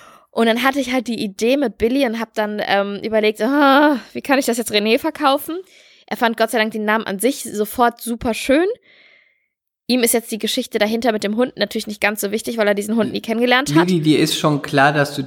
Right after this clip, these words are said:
Speaker 2: dass René diese Geschichte selber erzählt hat, nur ohne den Namen.
Speaker 1: Hä?
Speaker 2: Ja, er hat es erzählt, mit der Namensfindung.
Speaker 1: Wem hat er
Speaker 2: Dass
Speaker 1: das
Speaker 2: du
Speaker 1: erzählt?
Speaker 2: einfach die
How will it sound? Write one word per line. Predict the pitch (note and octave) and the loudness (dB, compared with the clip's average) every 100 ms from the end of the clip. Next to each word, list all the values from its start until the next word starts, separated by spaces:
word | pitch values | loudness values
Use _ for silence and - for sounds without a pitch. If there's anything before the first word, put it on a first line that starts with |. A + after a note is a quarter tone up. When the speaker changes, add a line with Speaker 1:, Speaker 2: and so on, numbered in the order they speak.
| - - | -6 -2
Speaker 2:
dass | B2+ - | -2 -2
René | A#2+ A#2+ A#2+ C3+ | -2 0 2 2
diese | D3 C#3 C3+ | 0 -4 -4
Geschichte | B2 - C3+ - | -4 -4 -4 -4
selber | A#2+ A#2 G#2 B2 C#3 | -4 -2 0 2 2
erzählt | A2+ - - A2+ A#2 | 0 -2 -4 -2 0
hat, | C3+ C3 | 0 0
nur | A#2+ D2 | -2 0
ohne | A#2+ B2 | 0 0
den | A#2 G#2+ | 0 0
Namen. | G2+ G2 G#2 E2+ - - - _ _ _ _ _ _ _ _ _ _ _ _ - | 0 2 0 -2 -6 -16 -20 _ _ _ _ _ _ _ _ _ _ _ _ -10
Speaker 1:
Hä? | G#3+ G#3 C#4 - _ _ _ _ _ _ _ - | 0 2 2 -2 _ _ _ _ _ _ _ -6
Speaker 2:
Ja, | C3+ F3+ C#3+ | 0 0 0
er | A2 | 0
hat | A2+ - | 0 0
es | A2 | -4
erzählt, | - - - F#3+ B2+ - | -6 -8 -4 -2 -2 -4
mit | A2+ B2 | -6 -2
der | A#2+ | 0
Namensfindung. | B2 C#3 D3+ G#2+ G2+ - G2+ F#2 F2+ - _ _ _ _ - | 2 4 4 0 -4 -8 -6 -8 -10 -16 _ _ _ _ -2
Speaker 1:
Wem | B3 E4+ | 0 0
hat | G#3+ | 0
er | F#3+ | 0
Speaker 2:
Dass | F#3+ | -2
Speaker 1:
das | E3+ | -4
Speaker 2:
du | C#3 | 0
Speaker 1:
erzählt? | D#3+ B2+ | 2 2
Speaker 2:
einfach | C3+ D3 C#3+ | 0 0 -4
die | D3+ | -8